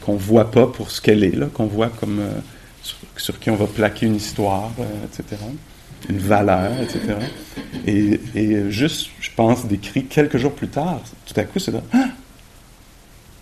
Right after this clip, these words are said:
C'est ce que j'ai fait. J'ai fait ça. J'ai soutenu un système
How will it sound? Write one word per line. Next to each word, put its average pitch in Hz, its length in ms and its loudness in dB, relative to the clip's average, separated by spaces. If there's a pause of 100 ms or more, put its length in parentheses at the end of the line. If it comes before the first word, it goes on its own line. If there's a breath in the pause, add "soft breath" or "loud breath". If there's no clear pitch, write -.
(800)
C'est - 180 -8
ce - 120 -6
que 113 140 2
j'ai 117 140 4
fait. 254 280 0 (400)
J'ai 117 140 2
fait 180 220 2
ça. 220 240 -2 (360)
J'ai 123 220 2
soutenu 202 600 4
un - 100 4
système 170 680 -2